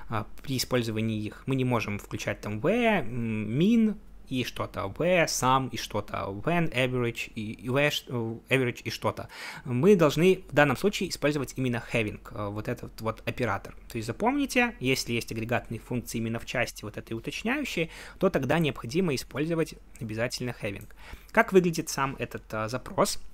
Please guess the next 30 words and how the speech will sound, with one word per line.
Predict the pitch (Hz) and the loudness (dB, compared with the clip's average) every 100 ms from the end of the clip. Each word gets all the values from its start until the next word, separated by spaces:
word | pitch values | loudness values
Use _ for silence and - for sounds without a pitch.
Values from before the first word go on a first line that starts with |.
| - - - - - - - - - - | -14 -18 -18 -20 -20 -20 -20 -20 -20 -2
Э, | 131 120 | 0 4
все | - | 4
начинается | 185 156 143 - | 4 6 4 2
просто, | - 185 - | 2 2 2
как | 151 - | -6 -2
обычно, | 113 - 170 | -2 0 0
это | 131 127 | 0 0
селект, | - 123 196 - | 0 2 2 0
название | 143 127 139 131 110 | -2 0 2 2 0
полей, | 123 120 151 | 2 2 0
которые | 196 214 214 214 214 - - - | 0 4 6 4 2 -14 -18 -4
мы | 143 170 185 - | 4 6 6 4
хотим, | 175 - 185 180 175 | -4 0 2 4 4
э, | 170 156 | 4 2
в | 135 | 2
данном | 151 156 | 0 0
случае | - 151 - 151 143 135 | -2 -4 0 2 2 0
использовать | 147 - 147 147 147 143 - - - - - _ _ _ _ - | -4 0 2 4 2 0 -4 -16 -18 -20 -20 _ _ _ _ 2
через | 175 160 | 4 4
какую-то | - 151 147 | 2 0 2
таблицу, | 131 131 117 123 - 254 - - | 2 2 2 0 0 -2 -2 -2
ну, | 175 | 0
из | 160 123 | 2 2
какой-то | 151 156 165 | 2 2 4
таблицы | 180 185 202 214 | 6 6 4 2
в | |
смысле, | 202 208 208 196 180 151 - | 2 2 4 6 6 4 2
при | 185 170 | 6 6
таком-то | 151 156 143 135 | 6 4 4 4
условии. | 139 - 120 107 151 240 | 2 0 0 4 6 6